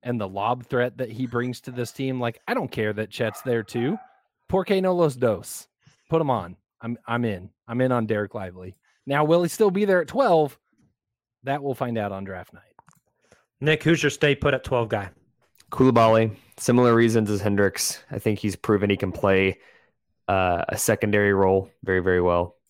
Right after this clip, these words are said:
Speaker 3: Um, I think the Thunder have a ton of guards and a ton of forwards, but not a lot of wings. I think he's a great fit.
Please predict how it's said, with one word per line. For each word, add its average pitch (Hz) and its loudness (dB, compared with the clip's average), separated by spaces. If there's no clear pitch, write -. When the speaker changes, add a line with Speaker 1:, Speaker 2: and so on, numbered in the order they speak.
Speaker 3:
Um, 82 -4
I - -20
think 110 -6
the 95 -2
Thunder 104 0
have 95 2
a 90 -4
ton 98 0
of 90 -2
guards 95 2
and 90 -4
a 87 -4
ton 92 -4
of 90 -2
forwards, 101 2
but - 0
not 90 0
a 90 2
lot 90 2
of 82 2
wings. 95 -2
I - -20
think 117 0
he's 90 -2
a 87 -4
great 85 2
fit. - -12